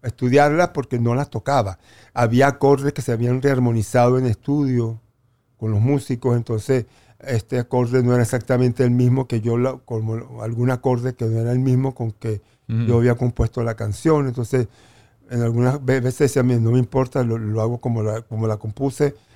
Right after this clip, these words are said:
Speaker 1: pero en otras oportunidades sí quería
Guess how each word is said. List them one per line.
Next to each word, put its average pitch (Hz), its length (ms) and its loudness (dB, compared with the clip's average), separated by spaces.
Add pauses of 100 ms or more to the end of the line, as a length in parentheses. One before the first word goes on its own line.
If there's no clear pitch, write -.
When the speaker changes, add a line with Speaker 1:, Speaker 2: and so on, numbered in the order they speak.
(120)
Speaker 1:
pero 131 200 -2
en 127 120 2
otras 147 200 2
oportunidades 135 680 2
sí - 540 -6
quería 131 520 0